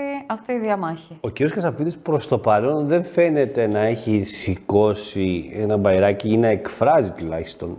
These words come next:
Speaker 2: δημοσίως παράπονο για τη στήριξη της Νέας Δημοκρατίας ή το επίπεδο στήριξης, αυτά που λέγω στην αρχή δηλαδή.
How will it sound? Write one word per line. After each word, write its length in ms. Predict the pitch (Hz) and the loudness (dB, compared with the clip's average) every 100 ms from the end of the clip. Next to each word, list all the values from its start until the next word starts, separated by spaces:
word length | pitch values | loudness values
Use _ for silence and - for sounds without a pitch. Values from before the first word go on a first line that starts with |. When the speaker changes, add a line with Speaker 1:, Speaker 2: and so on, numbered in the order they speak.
| - | -12
Speaker 2:
δημοσίως 720 | 85 85 - 113 87 78 - - _ _ _ _ _ | -6 -4 0 2 2 0 -10 -20 _ _ _ _ _
παράπονο 540 | 104 98 92 - 90 | 2 2 2 -2 -4
για 100 | 85 | -4
τη 80 | 82 | -6
στήριξη 320 | - 82 80 | -2 0 0
της 100 | - | -2
Νέας 140 | 95 82 | -2 0
Δημοκρατίας 760 | 82 85 78 80 71 - - - _ _ - | 0 0 0 0 0 -4 -14 -20 _ _ -2
ή 80 | |
το 80 | 82 | 0
επίπεδο 320 | 90 85 87 | 0 0 -2
στήριξης, 340 | 82 92 - 90 | 0 -2 2 2
αυτά 120 | 98 | 2
που 60 | 104 | 2
λέγω 180 | 98 | 0
στην 120 | 95 95 | 0 -2
αρχή 160 | 87 | -2
δηλαδή. 320 | 95 73 73 | -2 -4 -10